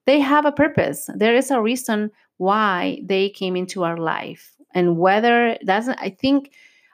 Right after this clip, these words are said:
I've come to learn that no matter how hard, how difficult things are, how challenging, how traumatic something can be,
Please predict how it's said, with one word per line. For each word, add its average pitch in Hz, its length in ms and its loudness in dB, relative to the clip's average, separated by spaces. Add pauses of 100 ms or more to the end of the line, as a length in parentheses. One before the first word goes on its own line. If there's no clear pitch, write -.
(120)
I've 285 160 0
come 294 220 2
to 285 100 0
learn 208 240 0
that 185 160 0
no 208 140 0
matter 214 240 0
how 190 400 -4
hard, 180 500 0
how 175 260 -4
difficult 190 540 -6
things 180 380 -6
are, 175 320 -2
how 170 260 -6
challenging, 185 880 -2
how 175 320 -2
traumatic 170 580 -4
something 180 320 -6
can 190 220 -4
be, 208 320 -4